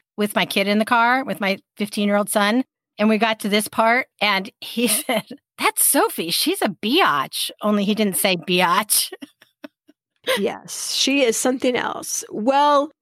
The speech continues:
Speaker 2: I don't know why I keep writing F J.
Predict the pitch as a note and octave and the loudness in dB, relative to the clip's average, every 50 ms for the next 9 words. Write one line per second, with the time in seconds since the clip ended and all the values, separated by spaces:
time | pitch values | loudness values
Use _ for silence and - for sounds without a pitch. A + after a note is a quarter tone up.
0 | _ _ _ _ - - D#4+ G#4 A#4+ B4+ B4+ - A3+ A3+ G#3+ G#3 A3+ A3+ A3 A3+ | _ _ _ _ -2 -2 0 0 0 -2 0 2 2 4 4 4 4 2 2 0
1 | - - - B3 - - - - - - - - - - - - - - - - | -2 -4 -6 -6 -2 -2 0 0 0 -2 -4 -2 -2 -2 -2 -2 -4 -6 -4 -4
2 | - - G#3+ - - | -2 -2 -4 -6 -6